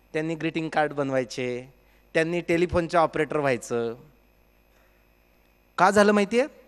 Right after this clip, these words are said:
आपण सगळ्यांनी आणि त्यांच्या कुटुंबियांनी त्यांच्याकडे पहिल्यांदा दयेच्या नजरेने पाहिलं की "अरे, अरे." दुसरं, आपण हे गृहीत धरलं की हे जास्त काही करू शकत नाही आणि म्हणून आपण दृष्टीहीन आहोत,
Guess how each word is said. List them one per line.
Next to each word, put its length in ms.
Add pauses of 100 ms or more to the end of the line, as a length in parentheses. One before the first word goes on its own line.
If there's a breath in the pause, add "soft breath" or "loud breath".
(400 soft breath)
आपण 420 (360)
सगळ्यांनी 640
आणि 160
त्यांच्या 340
कुटुंबियांनी 640
त्यांच्याकडे 500
पहिल्यांदा 420
दयेच्या 400
नजरेने 360
पाहिलं 280
की 140
"अरे, 200
अरे." 400 (920)
दुसरं, 540 (440 loud breath)
आपण 360
हे 120
गृहीत 320 (100)
धरलं 240
की 160
हे 60
जास्त 320
काही 180
करू 200
शकत 340
नाही 200 (3000)
आणि 160
म्हणून 320
आपण 360
दृष्टीहीन 520
आहोत, 240